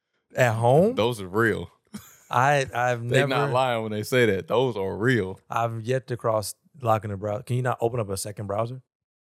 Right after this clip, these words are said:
Speaker 1: How would they know?
Speaker 2: Because they lock it. They literally lock, like, I don't know how they do it, but
Speaker 1: How you
Speaker 2: you,
Speaker 1: gonna try and, nah.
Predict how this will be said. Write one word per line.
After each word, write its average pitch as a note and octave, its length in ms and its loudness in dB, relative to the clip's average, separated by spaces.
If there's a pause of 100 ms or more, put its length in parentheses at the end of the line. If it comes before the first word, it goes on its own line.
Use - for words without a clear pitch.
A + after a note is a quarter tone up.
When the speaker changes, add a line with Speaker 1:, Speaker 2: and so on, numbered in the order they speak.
(760)
Speaker 1:
How D3+ 140 2
would D#3+ 60 2
they D3+ 80 4
know? C#3 200 -4 (840)
Speaker 2:
Because G#2 260 2
they G#2 120 2
lock F#2+ 420 0
it. - 160 -16 (120)
They G2 120 0
literally A#2+ 300 0
lock, G#2+ 280 2
like, G#2 380 0
I A#2+ 100 2
don't D3 140 2
know B2+ 200 2
how A#2+ 140 0
they A#2 120 0
do B2+ 180 2
it, B2+ 40 2
but C3+ 100 0
Speaker 1:
How - 40 0
you - 60 -4
Speaker 2:
you, - 60 -4
Speaker 1:
gonna G3+ 140 0
try F3 220 2
and, B2+ 100 -4 (120)
nah. E2 300 -10